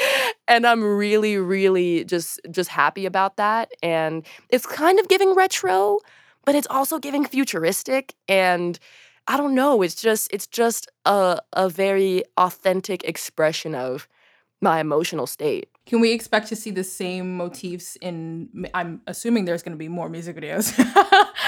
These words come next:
Speaker 2: I hope so. <laughs>
Speaker 1: Yes, I, you're, you're gonna see, you're gonna see more of these motifs,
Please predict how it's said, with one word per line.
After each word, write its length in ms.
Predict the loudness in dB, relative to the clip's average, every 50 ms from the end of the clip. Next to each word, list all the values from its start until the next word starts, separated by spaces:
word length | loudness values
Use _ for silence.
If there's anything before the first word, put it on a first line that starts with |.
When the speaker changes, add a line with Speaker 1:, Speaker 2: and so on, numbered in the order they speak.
| -2 0 6
Speaker 2:
I 240 | 6 8 8 10 8
hope 200 | 8 6 6 4
so. 380 | 0 2 4 4 4 4 2 0
<laughs> 440 | 0 -2 -2 0 -2 -4 -4 -4 -10 -10 -10 -4
Speaker 1:
Yes, 600 | -4 -2 0 4 4 6 6 6 4 0 -2 -8 -4 0
I, 240 | 2 4 4 4 4
you're, 300 | 2 2 2 2 2 2
you're 280 | 0 0 0 0 2
gonna 260 | 2 2 0 0 0
see, 600 | -2 -4 -8 -6 -4 -4 -2 -2 -2 -2 -2 -2
you're 140 | 0 -2 0
gonna 200 | 0 0 0 -2
see 180 | -2 -4 -4 -2
more 240 | 0 2 4 4 2
of 120 | 2 0
these 160 | -2 -4 -2
motifs, 640 | 0 0 0 0 -2 -10 -8 -6 -6 -6 -6 -8 -12